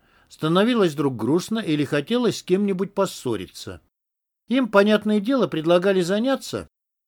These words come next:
самой трудной работой – ломать крышу, стены и, если было желание, даже фундамент. Чтобы разрушить его, приходилось трудиться куда больше, чем рабам на строительство пирамид в Древнем Египте.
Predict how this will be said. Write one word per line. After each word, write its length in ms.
самой 340
трудной 400
работой – 600
ломать 380
крышу, 500
стены 680
и, 80
если 300
было 300
желание, 480
даже 280
фундамент. 800
Чтобы 300
разрушить 580
его, 240
приходилось 680
трудиться 500
куда 280
больше, 500
чем 220
рабам 420
на 100
строительство 680
пирамид 480
в 80
Древнем 420
Египте. 680